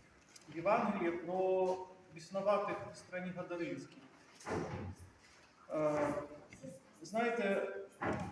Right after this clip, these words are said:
з, з одної сторони, дуже страшне Євангеліє,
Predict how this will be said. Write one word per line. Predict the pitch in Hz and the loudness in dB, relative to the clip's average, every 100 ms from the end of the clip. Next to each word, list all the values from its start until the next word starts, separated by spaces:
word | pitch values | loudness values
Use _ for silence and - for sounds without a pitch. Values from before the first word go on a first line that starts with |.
| - - - - - | -8 -14 -20 -12 -8
з, | 226 220 226 | -4 -4 -6
з | - | -4
одної | 226 269 262 | 2 4 6
сторони, | 254 254 247 247 | 4 6 6 6
дуже | 247 226 | 4 2
страшне | - 233 233 - 277 | 2 0 0 2 4
Євангеліє, | 240 180 160 - 127 127 - - - | 4 4 4 4 0 -2 4 6 4